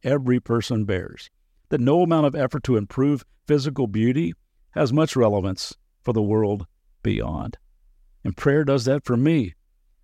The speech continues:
It'll do that for you too. It'll bring reality back into focus, reminding you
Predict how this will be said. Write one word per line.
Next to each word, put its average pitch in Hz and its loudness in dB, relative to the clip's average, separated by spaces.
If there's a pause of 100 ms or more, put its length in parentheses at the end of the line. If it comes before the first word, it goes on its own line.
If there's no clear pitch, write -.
(120)
It'll 139 0
do 147 2
that 143 2
for 143 0
you 131 0
too. - -4 (300)
It'll 143 2
bring 139 4
reality 131 2
back 127 -4
into 143 0
focus, 131 -4
reminding 127 0
you 107 -2